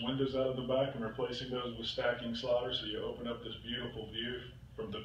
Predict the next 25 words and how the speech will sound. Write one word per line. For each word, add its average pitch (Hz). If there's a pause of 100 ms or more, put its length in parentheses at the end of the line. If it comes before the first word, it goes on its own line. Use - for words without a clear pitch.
port 147
all 135
the 135
way 135
down 131
to 113
the 107
Cocoa 123
Beach 113
Causeway. 135 (1040)
Uh, 123 (280)
possibly 139
removing 131
this 113
fireplace, 135
just -
depending 127
on 110
taste. 139 (580)
I 139
don't 143
see 135
a 131
big 117
need 131